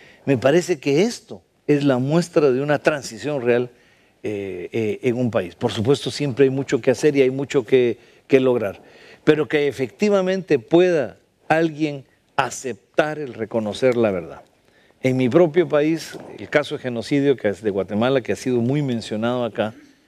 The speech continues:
me alegra muchísimo, tenía para el país y para las víctimas el, el,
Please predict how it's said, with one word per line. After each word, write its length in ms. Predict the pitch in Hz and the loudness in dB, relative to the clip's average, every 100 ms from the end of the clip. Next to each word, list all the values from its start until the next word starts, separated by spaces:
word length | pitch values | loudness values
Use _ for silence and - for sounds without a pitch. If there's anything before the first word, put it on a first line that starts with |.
| _ _ - | _ _ -16
me 120 | 80 76 | -12 -4
alegra 280 | 101 120 | 0 0
muchísimo, 580 | 123 113 127 110 107 110 - _ - - - - | 0 -4 -6 -8 -8 -8 -12 _ -20 -20 -4 2
tenía 560 | 135 170 202 196 185 _ _ - | 2 4 2 0 -2 _ _ -2
para 200 | 117 117 | 0 2
el 120 | 117 | 0
país 760 | 104 120 147 196 196 - - _ _ _ | 0 2 2 0 -4 -12 -18 _ _ _
y 120 | - | -2
para 200 | 107 110 | 0 2
las 180 | 107 110 | 2 2
víctimas 540 | 135 151 180 160 143 | 0 0 0 0 0
el, 260 | 127 98 90 | 0 -2 -4
el, 280 | 117 107 - | -4 -4 -6